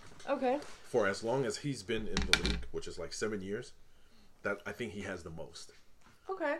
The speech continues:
Speaker 2: Yeah. N-, not as far as overall, because, you
Speaker 1: Mm-hmm.
Speaker 2: know, uh, other Q Bs been there longer, stuff like that. But as far as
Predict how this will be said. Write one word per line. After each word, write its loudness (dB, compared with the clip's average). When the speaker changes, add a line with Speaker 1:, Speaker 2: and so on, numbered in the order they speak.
Speaker 2:
Yeah. -2
N-, -10
not 6
as 4
far 6
as 0
overall, -2
because, -4
you -2
Speaker 1:
Mm-hmm. -10
Speaker 2:
know, -8
uh, -6
other -6
Q -8
Bs -12
been -8
there -10
longer, -10
stuff -8
like -4
that. -2
But -2
as -2
far 2
as -6